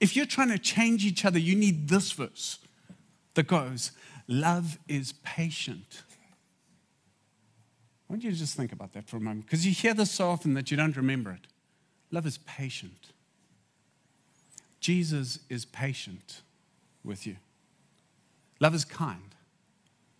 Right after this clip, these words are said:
Jesus is so kind to you. It does not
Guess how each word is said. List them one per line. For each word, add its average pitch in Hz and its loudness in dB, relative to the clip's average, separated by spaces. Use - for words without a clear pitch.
Jesus 170 0
is 131 -4
so 160 -4
kind 113 -8
to - -14
you. 95 -16
It 131 -2
does 185 4
not 185 2